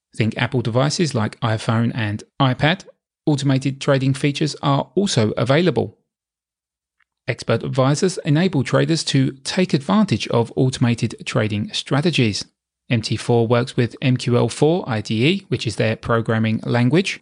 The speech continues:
while M T five is linked with M Q L five. Furthermore, most brokers run additional trading platforms on top of their MetaTrader offering.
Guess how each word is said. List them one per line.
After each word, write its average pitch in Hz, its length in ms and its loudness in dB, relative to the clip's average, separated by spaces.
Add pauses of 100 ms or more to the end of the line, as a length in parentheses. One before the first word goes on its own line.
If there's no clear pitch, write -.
while 110 180 0
M 104 120 -2
T 110 160 -4
five 190 420 0
is 208 220 0
linked 139 340 0
with 127 380 0
M 113 140 2
Q 117 200 0
L 185 140 4
five. 98 400 -4 (760)
Furthermore, 131 480 2
most 147 300 0
brokers 139 400 0
run 139 320 2
additional 131 560 0
trading 110 380 0
platforms 147 480 0
on 135 240 0
top - 200 -4
of 127 140 -2
their 110 220 0
MetaTrader 104 720 -4
offering. 135 500 0